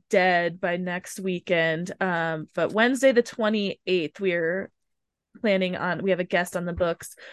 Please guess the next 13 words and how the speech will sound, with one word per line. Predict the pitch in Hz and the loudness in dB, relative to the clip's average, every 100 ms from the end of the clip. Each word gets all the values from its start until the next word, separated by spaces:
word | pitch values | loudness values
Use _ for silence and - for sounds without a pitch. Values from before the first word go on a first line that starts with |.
| - - | -18 -2
who | 214 196 180 - _ - | 2 6 6 4 _ -14
runs | 196 196 170 180 180 185 | -2 2 2 0 -4 -4
the, | 190 170 165 160 - - | -2 0 0 -2 -6 -14
it's | 202 | -10
called | - 240 | 2 2
the | 196 | 2
Ski | - - 311 | -6 0 4
Retreat. | 262 185 - 170 - - - - - _ _ _ _ _ _ _ | 4 4 0 -6 -6 -12 -20 -20 -20 _ _ _ _ _ _ _
And | 220 254 | 0 2
it's, | 208 196 190 - | 2 -2 -8 0
uh, | 214 185 | 4 4
women's | 202 262 269 262 262 247 - _ _ | 6 6 6 4 2 -6 -10 _ _
retreats. | - 277 262 233 269 - - | -2 -2 0 -2 -2 -8 -12